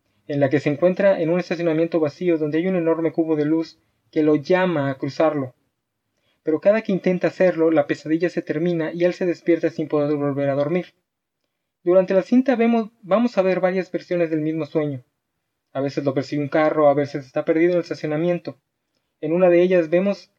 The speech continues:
que el piso del estacionamiento está lleno de zapatos y tenis. Pero el punto es que la pesadilla ocurre diariamente y a diario Santiago, Santiago se despierta y ya no se puede volver a dormir.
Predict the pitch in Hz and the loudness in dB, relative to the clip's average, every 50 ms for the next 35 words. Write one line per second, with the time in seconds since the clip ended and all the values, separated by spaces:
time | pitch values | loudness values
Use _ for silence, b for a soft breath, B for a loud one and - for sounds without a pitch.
0 | _ _ _ _ - 170 160 - - 190 - - 185 180 165 151 - 147 - 160 | _ _ _ _ -2 -2 -2 -2 -4 -8 -8 -4 -4 -4 -4 -4 -6 -10 -8 -6
1 | 151 151 160 175 165 - - - 180 170 180 185 180 175 151 - 147 - - 165 | -4 -2 -2 -4 -4 -6 -6 -4 -4 -2 -2 -2 -2 -2 -2 -4 -6 -4 -2 -4
2 | 170 - 156 - 151 143 - 151 151 151 139 _ _ _ _ _ _ _ _ _ | -4 -4 -8 -10 -10 -6 -6 -6 -6 -6 -10 _ _ _ _ _ _ _ _ _
3 | _ _ _ _ _ _ _ _ - - 180 190 185 185 - 233 220 - 214 202 | _ _ _ _ _ _ _ _ -4 0 2 2 2 2 0 -2 0 2 0 -2
4 | 196 - 240 226 214 220 202 180 - 175 170 180 175 190 175 - - 180 180 180 | 0 0 0 0 2 0 -2 -2 -2 0 0 0 -2 -2 -4 -4 -4 -6 -4 -4
5 | 175 165 170 170 170 170 165 170 175 170 165 - 170 165 165 175 165 160 160 170 | -2 0 0 0 0 0 0 0 0 -2 -2 -2 -4 -4 -4 0 0 0 2 2
6 | 185 185 196 208 196 - 180 170 - 180 175 175 185 175 - - 165 160 160 190 | 0 -2 -2 -4 -8 -8 -10 -10 -6 -6 -6 -6 -6 -10 -10 -8 -8 -4 0 0
7 | 196 202 196 - 180 165 156 - _ - 185 175 170 - - 151 143 _ _ _ | -2 -2 -2 -4 -4 -4 -4 -6 _ -6 -4 -4 -4 -6 -10 -12 -12 _ _ _
8 | _ _ _ - 165 160 185 185 202 190 - 170 - - 170 170 170 160 151 139 | _ _ _ -14 -4 -2 -2 -2 -2 -4 -6 -8 -2 2 2 4 4 2 2 2
9 | 147 143 147 147 151 151 156 175 175 - | 0 0 0 0 0 -2 -2 -2 -4 -4